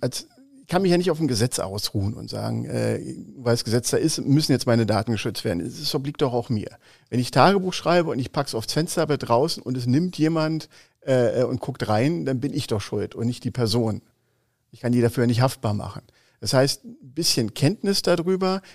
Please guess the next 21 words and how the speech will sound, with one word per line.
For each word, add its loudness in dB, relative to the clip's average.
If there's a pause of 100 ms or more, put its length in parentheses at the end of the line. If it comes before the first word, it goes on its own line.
wie -2
schütze 0
ich 0
meine 2
Daten 2 (380)
und -4
auch, 0
dass -4
ich -8
ein -8
Türschloss 0
hab, -2
was -2
ich -6
abschließe, 0 (200)
wie -8
schütze -2
ich -2
meine -4
Wohnung, 0 (360)
äh, 4